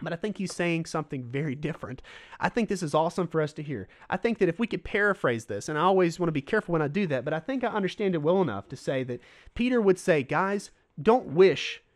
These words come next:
that you were like us, because you're actually in a better place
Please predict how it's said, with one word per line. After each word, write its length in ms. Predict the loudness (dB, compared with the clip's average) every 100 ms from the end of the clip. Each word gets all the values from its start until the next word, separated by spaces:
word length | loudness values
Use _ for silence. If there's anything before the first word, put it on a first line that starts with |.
| _ -8
that 180 | -4
you 100 | 0
were 100 | 2
like 280 | 2 -2 -6
us, 340 | -14 -14 -20 -20 _ _ _ _ -20 _ _ _ _ _ -6
because 340 | 0 0 2
you're 140 | 0 4
actually 400 | 2 2 0 0
in 60 |
a 80 | -2
better 340 | -2 0 0 -2
place 600 | -2 -2 -2 -8 -18